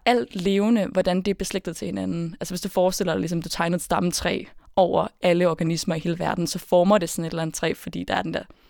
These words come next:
teori, som mange tror på efterhånden, hvor at, øh, at alt levende ligesom er udsprunget fra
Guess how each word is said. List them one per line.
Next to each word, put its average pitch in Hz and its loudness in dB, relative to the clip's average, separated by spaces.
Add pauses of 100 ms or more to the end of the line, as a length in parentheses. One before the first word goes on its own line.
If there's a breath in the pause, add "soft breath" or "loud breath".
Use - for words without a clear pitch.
(200 soft breath)
teori, 160 -2
som - -8 (880)
mange 165 2
tror 240 4
på 202 2
efterhånden, 196 2 (280 soft breath)
hvor 175 2
at, 165 -4
øh, - -2
at - -6
alt 175 0
levende 175 4
ligesom 165 0
er 156 -2
udsprunget 160 0
fra - 0